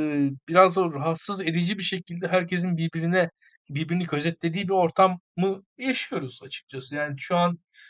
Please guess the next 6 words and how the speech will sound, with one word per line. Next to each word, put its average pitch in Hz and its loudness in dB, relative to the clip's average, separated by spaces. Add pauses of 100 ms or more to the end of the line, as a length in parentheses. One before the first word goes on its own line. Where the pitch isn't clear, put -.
(200)
e, 156 -8 (320)
bir-, 180 -4
birimiz 190 -2
işte - -6
şişman, 131 -4
birimiz, 143 -4